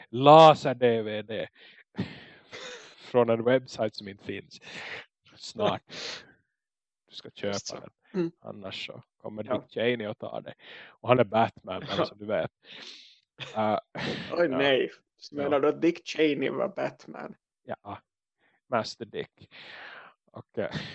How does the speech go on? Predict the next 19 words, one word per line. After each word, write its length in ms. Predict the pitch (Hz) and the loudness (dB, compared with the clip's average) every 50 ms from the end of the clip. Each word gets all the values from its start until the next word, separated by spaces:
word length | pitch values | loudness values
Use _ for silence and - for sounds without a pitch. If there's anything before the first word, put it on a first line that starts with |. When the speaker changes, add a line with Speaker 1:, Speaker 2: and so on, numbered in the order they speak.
| - | -10
Speaker 2:
<laughs> 360 | - - - - - - - - | -8 -8 -8 -8 -6 -8 -6 -4
Oj, 140 | - - - | -4 -6 -4
nej. 720 | 110 135 156 151 - 170 175 175 - 135 - 175 - - _ _ _ _ _ _ _ - - - - - - - - _ _ _ | -2 -2 -2 0 2 0 0 0 0 0 0 0 -2 -4 _ _ _ _ _ _ _ -20 -18 -18 -16 -18 -20 -20 -20 _ _ _
Speaker 1:
Ja, 60 | - | -8
vad 140 | - - - | -8 -8 -6
tror 220 | _ - 101 101 104 | _ -8 -8 -8 -6
du? 140 | 117 123 - | -8 -10 -2
Nej, 200 | 151 151 135 117 | 2 2 4 6
Alfred 400 | 113 123 131 131 - 143 135 135 | 6 4 4 4 4 2 2 4
Molina 500 | 135 131 120 117 117 131 143 143 135 127 | 4 2 4 4 6 4 4 4 4 2
var 140 | 120 113 110 | 2 2 0
i 40 | |
filmen. 380 | 110 - - 104 101 104 104 101 | -2 -4 -10 -10 -10 -10 -10 -6
Vad 140 | 107 110 113 | -6 -6 -4
behöver 400 | 113 107 - 123 127 120 120 110 | -6 -6 -2 -2 -2 0 -2 -4
du 100 | 107 110 | -4 -6
med 280 | 117 120 120 120 113 | -4 -2 -2 -2 -4
för 100 | - - | -6 -12
bevis? 460 | 113 110 107 104 107 107 - - - | -18 -18 -14 -12 -12 -14 -14 -20 -20